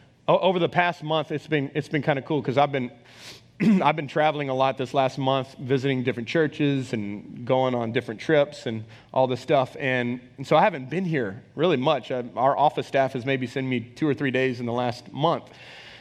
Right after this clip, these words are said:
And so I've been out a lot, but it's been cool because people, I've had different people, I've had three people actually within the last month text me or message me, um,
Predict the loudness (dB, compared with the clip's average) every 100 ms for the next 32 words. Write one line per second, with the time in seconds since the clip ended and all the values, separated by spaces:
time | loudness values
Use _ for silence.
0 | -14 0 2 4 0 0 2 2 2 2
1 | 0 -2 0 0 0 -2 2 2 4 4
2 | 4 2 -4 -2 0 2 4 4 2 0
3 | 0 -4 -2 2 2 2 -2 -2 0 0
4 | -2 0 2 2 0 -2 0 0 0 2
5 | 2 2 -2 -4 -2 2 0 -2 -8 -20
6 | -20 -18 -18 -20 0 2 2 -2 -4 -4
7 | 0 0 -2 -6 -6 -2 -2 -4 -10 -20
8 | _ -2 0 0 -2 -4